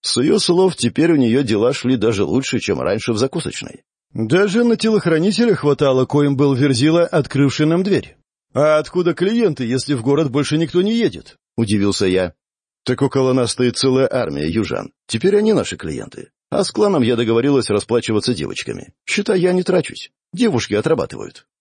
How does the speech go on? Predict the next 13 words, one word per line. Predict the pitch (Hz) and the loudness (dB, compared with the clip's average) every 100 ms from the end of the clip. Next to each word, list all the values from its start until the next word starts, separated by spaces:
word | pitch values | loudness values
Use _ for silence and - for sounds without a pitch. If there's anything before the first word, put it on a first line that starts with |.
| _ _ _ _ | _ _ _ _
После | - 175 - 156 | 0 0 2 0
рассказов | 127 - 131 120 110 | 0 0 0 0 0
Элеоноры | 95 80 80 120 113 | 0 0 0 0 0
план | 90 80 80 | -2 -2 -2
действий | 76 123 127 98 90 | 0 -2 -2 -2 -4
созрел | - 69 113 147 | -4 -2 0 0
сам | - 85 | -2 -2
собой. | - - 50 50 _ _ _ - | -4 -6 -8 -12 _ _ _ -6
Портальщик | - - 139 139 110 - | -4 0 0 0 -2 -2
клана | 101 117 101 | 0 0 0
по | 98 | 0
имени | 95 95 92 | 0 0 -2
Бассер | 78 117 120 - - | -2 -2 -2 -6 -10